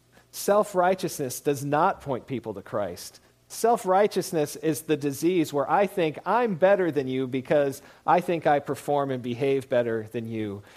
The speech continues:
in life. It's false holiness, and it repels people.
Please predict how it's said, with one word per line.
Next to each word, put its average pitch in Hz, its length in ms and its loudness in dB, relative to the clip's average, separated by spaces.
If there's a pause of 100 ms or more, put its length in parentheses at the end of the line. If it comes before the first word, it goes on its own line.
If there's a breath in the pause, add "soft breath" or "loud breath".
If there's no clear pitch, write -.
(140 loud breath)
in 120 140 -4
life. 107 600 -4 (420)
It's 165 180 -2
false 190 400 2
holiness, 104 800 -6 (480)
and 147 160 -2
it 139 100 -2
repels 139 800 0 (320)
people. 95 480 -10